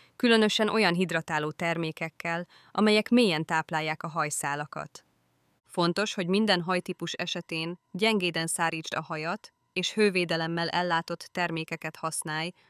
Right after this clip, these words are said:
amikor hővel formázol. Gyakori hibák elkerülése. Túl gyakori hajmosás.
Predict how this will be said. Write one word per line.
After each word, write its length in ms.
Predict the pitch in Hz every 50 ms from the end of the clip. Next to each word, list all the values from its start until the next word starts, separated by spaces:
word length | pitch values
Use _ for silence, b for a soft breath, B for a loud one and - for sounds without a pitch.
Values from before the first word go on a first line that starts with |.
| b b b
amikor 400 | - 185 185 175 - - 165 156
hővel 400 | - - 175 160 156 156 151 151
formázol. 840 | 156 - - 156 147 151 151 143 147 156 - 160 151 143 143 156 - _ _ _ _ _ _ _ _ _ _ _ _
Gyakori 420 | - 165 208 208 - - 190 180 180
hibák 400 | 160 190 165 180 170 170 - -
elkerülése. 960 | - 170 165 160 - 170 156 156 156 156 151 156 151 - - 160 156 156 - _ _ _ _ _ _
Túl 220 | - 269 277 269 240
gyakori 340 | 185 185 - - 165 156 160
hajmosás. 880 | 156 160 151 147 147 143 147 - - 147 143 147 156 - - - -